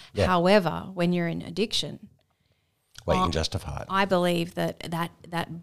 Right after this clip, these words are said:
Speaker 2: barometer is, it's drowning. Y-, y-, you
Speaker 1: It's
Speaker 2: know,
Speaker 1: numb.
Speaker 2: it, it, yeah,
Speaker 1: It's not
Speaker 2: it's,
Speaker 1: working.
Speaker 2: it's so hard to connect to it.
Speaker 1: Yeah, it's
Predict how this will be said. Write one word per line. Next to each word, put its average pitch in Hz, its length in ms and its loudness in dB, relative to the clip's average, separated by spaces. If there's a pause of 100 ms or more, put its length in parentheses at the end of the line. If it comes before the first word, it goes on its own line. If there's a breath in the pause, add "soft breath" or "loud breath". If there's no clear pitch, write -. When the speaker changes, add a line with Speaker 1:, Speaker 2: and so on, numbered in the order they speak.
(120)
Speaker 2:
barometer 165 520 0
is, 151 420 -4
it's 170 220 0
drowning. 165 720 -2 (260)
Y-, 165 160 -16
y-, 214 120 -10
you 214 120 -20 (100)
Speaker 1:
It's 180 100 -10
Speaker 2:
know, 131 140 0
Speaker 1:
numb. 143 120 -2
Speaker 2:
it, 175 160 -8
it, - 40 -10 (160)
yeah, 180 220 -4 (100)
Speaker 1:
It's - 100 -12
not 143 80 4
Speaker 2:
it's, 117 80 4
Speaker 1:
working. 147 240 4
Speaker 2:
it's - 160 -6
so 180 220 0
hard 170 240 -2
to - 60 -12
connect 160 320 -6
to 160 180 -4
it. 151 120 -10 (120)
Speaker 1:
Yeah, 110 120 -8
it's 85 80 -10